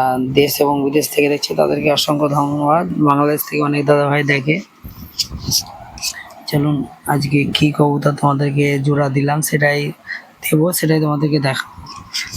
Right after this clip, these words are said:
সর্বপ্রথম যে জোড়াটা দিচ্ছি এটি হচ্ছে টেডি কবুতর। দেখুন আমার একটা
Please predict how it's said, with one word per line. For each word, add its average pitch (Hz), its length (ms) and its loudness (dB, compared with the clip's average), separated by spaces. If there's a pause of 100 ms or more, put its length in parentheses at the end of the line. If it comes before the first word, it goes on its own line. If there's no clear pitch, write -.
(100)
সর্বপ্রথম 170 580 2 (160)
যে 156 80 2 (100)
জোড়াটা 151 340 0 (220)
দিচ্ছি 139 360 0 (260)
এটি 156 180 -4 (100)
হচ্ছে 151 280 -2 (1400)
টেডি 170 340 2
কবুতর। 147 400 0 (460)
দেখুন 123 300 -4 (840)
আমার 135 260 2
একটা - 200 -4